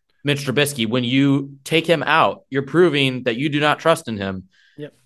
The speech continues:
Speaker 1: When you take out Kenny Pickett, you're proving that you do not trust in him, or at least is,
Speaker 2: Mm-hmm.
Speaker 1: at least right now. Obviously,
Speaker 2: Yep.
Speaker 1: you draft
Speaker 2: And
Speaker 1: a
Speaker 2: it's
Speaker 1: first
Speaker 2: so, it's one thing to do that to your bridge quarterback. It's another thing to do that to who you hope is a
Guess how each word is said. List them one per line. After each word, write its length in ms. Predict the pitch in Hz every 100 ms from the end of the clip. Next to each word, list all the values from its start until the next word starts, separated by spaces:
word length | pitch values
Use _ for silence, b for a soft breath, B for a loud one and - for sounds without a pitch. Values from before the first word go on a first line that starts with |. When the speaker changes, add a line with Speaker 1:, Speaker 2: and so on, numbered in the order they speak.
| _
Speaker 1:
When 380 | - 127 139 131
you 460 | 117 131 156 160 139
take 180 | 175 180
out 160 | 185
Kenny 180 | 190 190
Pickett, 360 | 196 220 151 139
you're 140 | 160
proving 580 | 175 196 202 165 160 151
that 400 | 143 143 139 143 -
you 240 | 104 139 -
do 80 |
not 220 | 160 170 165
trust 300 | 180 190 156
in 80 |
him, 340 | 143 143 147 143 _ _ -
or 80 |
at 100 | 123
least 200 | 135 170 160
is, 480 | 151 131 113 - _ _ _ _
Speaker 2:
Mm-hmm. 80 | 220
Speaker 1:
at 100 | 143
least 240 | 139 165 139
right 240 | 135 151
now. 440 | 135 170 98 113 - b b b
Obviously, 380 | 123 139 143 156
Speaker 2:
Yep. 60 | 147
Speaker 1:
you 60 |
draft 200 | 143 143
Speaker 2:
And 60 | 175
Speaker 1:
a 20 |
Speaker 2:
it's 100 | 185
Speaker 1:
first 120 | 147 220
Speaker 2:
so, 100 | - _ _ _ _ b b b
it's 160 | 180 175
one 200 | 220 220
thing 140 | 202
to 80 | 180
do 140 | 185
that 200 | 180 165
to 80 | 147
your 80 | 160
bridge 300 | 143 156 156
quarterback. 480 | 190 190 190 185 170
It's 180 | - 139
another 220 | 151 143
thing 260 | 139 147
to 60 | 135
do 200 | 135 139
that 200 | 139 123
to 240 | 147 139 -
who 100 | 151
you 140 | 139
hope 180 | 143 131
is 140 | 135 131
a 240 | 127